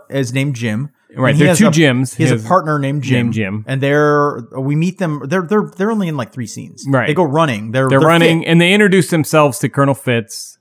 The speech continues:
Speaker 2: And
Speaker 1: Early
Speaker 2: he
Speaker 1: in
Speaker 2: says,
Speaker 1: the
Speaker 2: like,
Speaker 1: movie.
Speaker 2: "Are you business partners?" And
Speaker 1: Which leads to this whole plot line of, of Chris Cooper being like, I hate them
Speaker 2: "I hate the
Speaker 1: gays."
Speaker 2: gays.
Speaker 1: And the, you know, whatever, right? So he ends up seeing Lester Burnham throughout the movie running with the Jims because
Speaker 2: Right,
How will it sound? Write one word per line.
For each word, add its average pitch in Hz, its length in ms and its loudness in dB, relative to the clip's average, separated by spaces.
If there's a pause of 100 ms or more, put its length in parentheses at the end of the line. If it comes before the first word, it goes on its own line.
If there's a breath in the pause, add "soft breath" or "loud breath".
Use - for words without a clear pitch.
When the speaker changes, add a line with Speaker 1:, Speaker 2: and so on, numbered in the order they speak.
Speaker 2:
And 143 100 -4
Speaker 1:
Early 147 100 4
Speaker 2:
he 160 40 2
Speaker 1:
in 175 40 2
Speaker 2:
says, 202 80 4
Speaker 1:
the 190 40 4
Speaker 2:
like, 147 100 4
Speaker 1:
movie. 135 100 2
Speaker 2:
"Are - 20 2
you 147 100 6
business 180 380 4
partners?" 214 500 0
And 113 240 -6
Speaker 1:
Which 147 220 -2
leads 143 300 -4
to 147 100 -10
this 139 160 -8
whole 143 180 -4
plot 117 300 -6
line 123 200 -2
of, 107 220 -4
of 110 420 -6 (120)
Chris 143 200 -4
Cooper 123 280 -4
being 117 300 -4
like, 110 180 -6
I 120 120 -4
hate 143 220 -6
them 135 280 -6
Speaker 2:
"I 107 100 -4
hate 135 200 -6
the 131 60 -10
Speaker 1:
gays." 117 380 -4
Speaker 2:
gays. - 20 -12
Speaker 1:
And 120 480 -4
the, - 100 -6 (100)
you 135 100 -4
know, 110 120 -4
whatever, 113 400 -2
right? 117 300 -6 (500)
So 131 840 -2 (260)
he 160 280 -6
ends 185 200 0
up 202 140 -2
seeing 156 320 -4
Lester 139 300 -2
Burnham 139 340 -2
throughout 131 320 -4
the 139 60 -6
movie 139 240 -6
running 123 460 -2
with 127 180 -6
the 143 60 -8
Jims 131 420 -8
because 123 220 -2
Speaker 2:
Right, 131 80 0